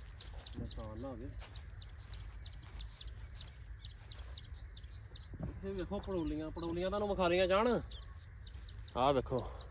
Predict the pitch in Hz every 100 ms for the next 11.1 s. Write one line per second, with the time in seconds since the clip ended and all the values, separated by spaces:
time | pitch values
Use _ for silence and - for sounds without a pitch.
0 | - - - - - - - - 170 170
1 | 190 - 175 170 160 170 156 151 139 147
2 | 147 147 147 151 143 143 156 139 - -
3 | - - - - - - - 131 147 165
4 | 190 190 185 175 139 135 127 - - -
5 | - - 156 170 165 151 160 160 151 147
6 | 143 139 127 135 147 143 135 131 - -
7 | - - - - - 135 147 131 147 151
8 | 147 147 151 151 175 165 - - - -
9 | - - - - - - - - 147 151
10 | 151 147 139 151 151 131 123 120 117 113